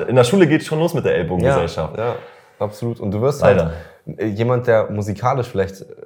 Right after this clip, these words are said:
Speaker 2: talentiert ist und jemand, der gut
Speaker 1: Wird dann
Speaker 2: Musik
Speaker 1: vielleicht
Speaker 2: macht.
Speaker 1: sogar noch ausgelacht, ja?
Speaker 2: Der wird dann
Speaker 1: Oder
Speaker 2: sogar noch ausgelacht,
Speaker 1: whatever.
Speaker 2: ja. So, der blüht dann
Speaker 1: Oder
Speaker 2: zwar,
Speaker 1: gehänselt, whatever. Kein
Speaker 2: der
Speaker 1: Plan.
Speaker 2: blüht dann zwar in Musik auf, sag ich mal, aber Musik ist halt so ein uninteressantes Fach für die meisten, dass die es einfach, sag ich mal, abstempeln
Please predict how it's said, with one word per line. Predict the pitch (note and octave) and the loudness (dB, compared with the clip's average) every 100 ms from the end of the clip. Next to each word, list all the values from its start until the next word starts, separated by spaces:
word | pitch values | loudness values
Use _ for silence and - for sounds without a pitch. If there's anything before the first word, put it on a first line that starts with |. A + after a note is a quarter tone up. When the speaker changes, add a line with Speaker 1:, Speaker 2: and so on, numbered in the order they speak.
| - - - | -20 -18 -20
Speaker 2:
talentiert | - F2+ F2 F#2 F2+ | -10 -8 -6 -8 -8
ist | F2 - | -10 -10
und | |
jemand, | F2 F2+ E2 | -8 -6 -4
der | E2+ | -6
gut | E2 - G2+ | -6 -8 -2
Speaker 1:
Wird | G#2 | 4
dann | A#2+ | 4
Speaker 2:
Musik | A2 | 6
Speaker 1:
vielleicht | A2 | 4
Speaker 2:
macht. | G#2+ | 4
Speaker 1:
sogar | G#2+ | 4
noch | G2+ | 4
ausgelacht, | A2+ A#2+ G#2 E2+ D#2+ - F2+ | 4 0 -2 -2 -4 -8 -4
ja? | F#2 | 2
Speaker 2:
Der | A#2 | 4
wird | G#2 | 6
dann | G2 | 6
Speaker 1:
Oder | |
Speaker 2:
sogar | - - | 6 4
noch | B2+ | 2
ausgelacht, | E3 G2+ F2 | 0 0 2
Speaker 1:
whatever. | F2+ F#2+ F2 | 6 6 6
Speaker 2:
ja. | D#2 - | 2 -8
So, | F#2+ | -6
der | F#2 F#2 | 0 0
blüht | G2 B2+ | 0 0
dann | B2+ | 2
Speaker 1:
Oder | - | 4
Speaker 2:
zwar, | A2 | 4
Speaker 1:
gehänselt, | A2+ G2 F#2 E2+ | 4 2 0 2
whatever. | F2+ E2 - - | 2 2 -4 -6
Kein | G#2 | -4
Speaker 2:
der | |
Speaker 1:
Plan. | F2+ | 0
Speaker 2:
blüht | B2+ B2+ | 0 0
dann | |
zwar | A2 G#2+ | 0 -2
in | G#2 | -2
Musik | G2 B2+ B2 | -4 -6 -2
auf, | A2+ D#3+ D#3+ | 0 0 -2
sag | F#2 | -6
ich | F2 G2+ | -6 -4
mal, | G2 | -4
aber | F#2 | -4
Musik | F#2 G#2 | -6 -8
ist | G#2+ | -8
halt | F#2+ E2+ | -8 -4
so | C3+ | -4
ein | C3 - _ _ _ _ - | -4 -8 _ _ _ _ -8
uninteressantes | - C#3+ C#3 A#2 A2+ A2+ - - A2 G2+ | -4 -2 -2 -8 -10 -10 -10 -8 -6 -6
Fach | - C#3 - | -6 -6 -6
für | |
die | F#2 | -8
meisten, | F2+ F2 - A2 A2+ - | -6 -10 -10 -12 -12 -12
dass | - | -14
die | - | -10
es | F#2+ | -8
einfach, | G2 F#2+ F2+ | -6 -6 -6
sag | F#2 | -8
ich | F2+ | -8
mal, | - | -10
abstempeln | - - F2+ G2+ A2 | -8 -8 -6 -6 -8